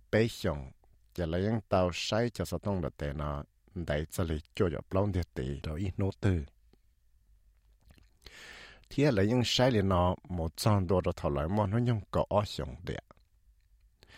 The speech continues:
Giờ lấy cho là lấy cô chỉ tao qua cho cái tăng sinh cho, cho mình nhỏ nhỏ khoản đo lùa, thì ăn gạo tiền trong đời. Thế cho cứ bảo rộng cho sẽ nó khá hù nó tao chẳng tổng để cho cái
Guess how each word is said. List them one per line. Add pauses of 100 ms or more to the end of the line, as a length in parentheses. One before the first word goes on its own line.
(580)
Giờ
lấy
cho
là (200)
lấy
cô
chỉ (100)
tao
qua
cho
cái
tăng
sinh (100)
cho, (120)
cho (340)
mình
nhỏ (120)
nhỏ
khoản (180)
đo (120)
lùa, (180)
thì
ăn
gạo
tiền
trong
đời. (2000)
Thế
cho
cứ (100)
bảo
rộng
cho
sẽ (120)
nó
khá (140)
hù
nó
tao
chẳng
tổng
để
cho
cái